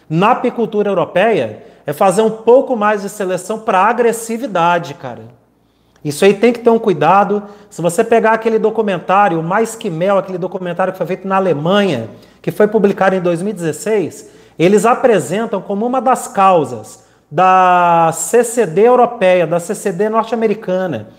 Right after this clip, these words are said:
da C C D chinesa, desse incremento, desse aumento aí de muitos problemas de doença na Apis mellifera europeia, né? Na Apis mellifera ligústica, na Mellifera mellifera, na Mellifera cárnica,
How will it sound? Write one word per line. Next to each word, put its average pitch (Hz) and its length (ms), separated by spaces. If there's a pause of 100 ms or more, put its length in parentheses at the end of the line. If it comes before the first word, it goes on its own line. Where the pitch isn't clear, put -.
(240)
da 165 140
C 190 180
C 220 160
D 202 220
chinesa, 175 800 (320)
desse 208 380
incremento, 220 720
desse 196 280
aumento 214 480
aí 202 120
de 190 80
muitos 226 220
problemas 208 420
de 226 80
doença 185 800 (300)
na 175 240
Apis 214 180
mellifera 196 440
europeia, 165 800
né? 208 280 (260)
Na 170 200
Apis 202 180
mellifera 185 420
ligústica, 180 760
na 170 100
Mellifera 180 460
mellifera, 170 840 (260)
na 156 100
Mellifera 190 540
cárnica, 180 880